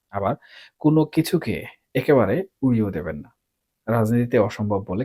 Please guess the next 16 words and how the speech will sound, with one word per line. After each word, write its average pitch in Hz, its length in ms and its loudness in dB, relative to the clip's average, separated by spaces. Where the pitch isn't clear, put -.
কিছু - 240 -10
নেই। - 100 -14
মাদুরোর 113 440 2
ঘটনা 127 280 0
আমাদের 156 240 6
চোখে 156 280 0
আঙুল 156 280 4
দিয়ে 143 160 6
দেখিয়ে 135 380 0
দিল 92 120 -2
যে 135 80 0
ক্ষমতার 107 480 -6
দাপটে 160 420 2
রাষ্ট্রপ্রধানরাও 110 880 -2
কিন্তু 95 220 -4
নিরাপদ 95 340 -2